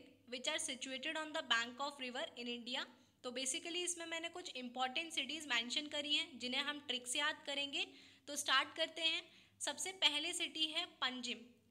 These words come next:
पंजिम मांडवी नदी के किनारे है। तो उसे याद करने की ट्रिक है, पजामे पहनकर बच्चों ने नदी में डुबकी लगाई। तो पजामे से पंजिम and डुबकी से मांडवी। तो पजामे पहनकर नदी में बच्चों ने डुबकी लगाई,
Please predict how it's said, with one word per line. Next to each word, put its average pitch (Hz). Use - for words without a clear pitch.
पंजिम 294
मांडवी 311
नदी 330
के 339
किनारे 302
है। 320
तो 302
उसे 370
याद 277
करने 320
की 339
ट्रिक 320
है, 339
पजामे 269
पहनकर 320
बच्चों 262
ने 349
नदी 285
में 359
डुबकी 269
लगाई। 220
तो 254
पजामे 247
से 359
पंजिम 247
and 269
डुबकी 262
से 415
मांडवी। 233
तो 247
पजामे 254
पहनकर 311
नदी 285
में 302
बच्चों 269
ने 302
डुबकी 247
लगाई, 294